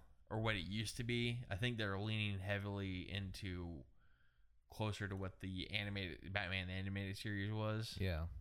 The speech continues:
Speaker 1: Uh, which is where they should go, 'cause it's a lot more fluid of an animation.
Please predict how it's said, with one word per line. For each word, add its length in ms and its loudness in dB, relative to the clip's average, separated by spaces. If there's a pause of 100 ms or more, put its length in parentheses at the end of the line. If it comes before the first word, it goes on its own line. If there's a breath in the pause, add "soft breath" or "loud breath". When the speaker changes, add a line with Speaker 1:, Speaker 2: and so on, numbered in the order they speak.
(300)
Speaker 1:
Uh, 300 0
which 260 -4
is 220 -10 (520)
where 140 -2
they 120 -4
should 280 -4
go, 160 0
'cause 140 -2
it's 80 -12
a 60 -6
lot 180 -2
more 160 -4
fluid 420 -4
of 140 -4
an 180 -2
animation. 640 -2